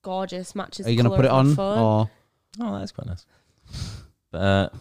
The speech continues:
Speaker 3: I had to look after a phone, actually, because obviously, without a case, it's all glass. And Mary's a nightmare.
Speaker 2: Yeah, she's terrible.
Speaker 3: So
Speaker 1: I am.
Speaker 3: it ended up in my pocket for the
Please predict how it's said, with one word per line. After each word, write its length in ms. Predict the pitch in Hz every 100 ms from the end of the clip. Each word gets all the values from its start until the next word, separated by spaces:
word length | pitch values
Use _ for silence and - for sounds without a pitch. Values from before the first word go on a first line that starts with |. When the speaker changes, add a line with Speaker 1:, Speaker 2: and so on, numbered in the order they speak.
| 113
Speaker 3:
I 120 | 120 147
had 100 | -
to 80 |
look 140 | 92 -
after 240 | 80 -
a 60 | 87
phone, 240 | 87 82
actually, 320 | 87 - 87
because 420 | 101 95 90 87 -
obviously, 460 | 104 101 - 82 80 -
without 320 | 92 104 85
a 40 |
case, 360 | 95 104 82 -
it's 120 | -
all 180 | 90 95
glass. 500 | 85 92 95 - - _ _ _ _ -
And 160 | 82 85
Mary's 300 | 98 82 87
a 80 |
nightmare. 580 | 85 85 80 80 76 76 67
Speaker 2:
Yeah, 60 | 82
she's 200 | - -
terrible. 400 | - - - 90
Speaker 3:
So 160 | -
Speaker 1:
I 120 | 85 82
am. 300 | 165 165 165 - -
Speaker 3:
it 60 | 101
ended 200 | 110 92
up 80 | 90
in 80 | 90
my 120 | 82
pocket 300 | 78 82 -
for 100 | 82
the 240 | 80 80